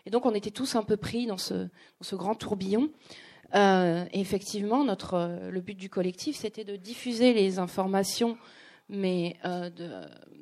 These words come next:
dans le, dans, dans le pays, afin de, de garder la, la révolution en, en vie et de la,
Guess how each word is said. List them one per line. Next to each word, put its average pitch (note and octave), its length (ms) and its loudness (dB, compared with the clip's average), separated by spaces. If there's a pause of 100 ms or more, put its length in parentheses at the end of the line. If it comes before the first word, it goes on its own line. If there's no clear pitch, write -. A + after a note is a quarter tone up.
dans G#3+ 160 8
le, F#3 300 8
dans, F#3+ 240 2
dans F#3 320 4
le A#3 140 6
pays, A3+ 420 2 (400)
afin G#3+ 340 -4
de, F3+ 380 -6 (440)
de F3 280 4
garder F#3+ 600 6
la, E3 260 0
la E3 100 0
révolution F#3 640 -2
en, E3+ 340 -10
en F#3+ 160 -2
vie A#3 320 -4
et F#3 80 -2
de F3 120 -4
la, E3 260 -10